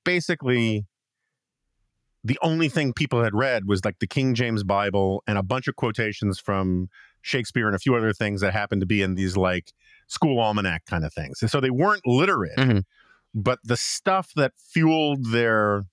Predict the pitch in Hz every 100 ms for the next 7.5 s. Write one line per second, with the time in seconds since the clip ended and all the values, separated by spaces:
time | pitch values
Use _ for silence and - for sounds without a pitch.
0 | _ _ _ - 123 117 156 143 127 151
1 | 160 127 104 113 104 123 147 - - _
2 | _ _ - - - - 247 277 226 143
3 | 151 151 135 117 - 143 120 - - -
4 | 131 131 117 - - 135 - - 156 147
5 | - 139 - 135 123 131 120 127 110 117
6 | 110 - 107 104 98 - _ - 104 -
7 | 254 - 101 120